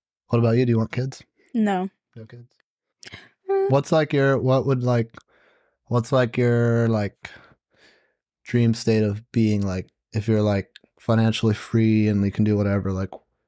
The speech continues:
Speaker 1: would you, like, wanna have kids? Would you just wanna, like, travel by yourself? What would be, like, your
Speaker 2: Um,
Speaker 1: s-, what, what would be, like, your happy state?
Speaker 2: If money wasn't a thing,
Speaker 1: Right, just, like
Speaker 2: I would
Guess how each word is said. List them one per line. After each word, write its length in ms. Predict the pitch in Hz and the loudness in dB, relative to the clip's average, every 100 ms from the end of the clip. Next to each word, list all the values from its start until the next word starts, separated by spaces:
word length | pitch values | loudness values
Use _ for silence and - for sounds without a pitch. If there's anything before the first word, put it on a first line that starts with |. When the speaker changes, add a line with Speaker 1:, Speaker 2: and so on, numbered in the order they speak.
| _ | _
Speaker 1:
would 200 | - 101 | -6 -2
you, 120 | 104 | -2
like, 280 | 98 95 - | -2 -4 -6
wanna 240 | 107 101 101 | -4 0 0
have 200 | 98 - | -2 -2
kids? 340 | 123 120 113 | 0 0 0
Would 120 | 113 | -2
you 80 | 101 | -2
just 180 | 101 - | -4 -2
wanna, 180 | 104 101 | -2 -2
like, 200 | 95 - _ _ | -4 -8 _ _
travel 300 | - 113 110 | -4 -2 0
by 120 | 107 | -2
yourself? 360 | 98 - 117 113 | -4 -2 0 2
What 180 | 117 110 | 0 0
would 120 | 107 | -2
be, 120 | 113 | 0
like, 220 | 110 104 269 | 0 0 0
your 80 | |
Speaker 2:
Um, 320 | 269 277 269 277 | 2 2 0 -2
Speaker 1:
s-, 280 | - - - | -6 -14 -6
what, 200 | 113 - | -2 0
what 140 | 120 | 2
would 120 | 104 110 | 2 2
be, 100 | 110 | 0
like, 180 | 104 | 0
your 100 | 107 | 0
happy 320 | 101 104 - 101 | 0 0 -2 -6
state? 520 | - - 98 - - _ - - - _ _ _ - | -6 -4 -2 -4 -12 _ -20 -20 -20 _ _ _ -2
Speaker 2:
If 200 | 254 254 | -2 0
money 300 | 233 240 254 | -2 0 0
wasn't 320 | 254 262 233 | 0 0 -4
a 80 | 220 | -4
thing, 360 | 202 190 226 | -4 -4 -2
Speaker 1:
Right, 280 | - 113 107 | 0 2 0
just, 220 | - 110 | -2 -2
like 160 | 117 101 | -2 -2
Speaker 2:
I 180 | 214 226 | 0 0
would 360 | 233 233 214 | 2 0 -2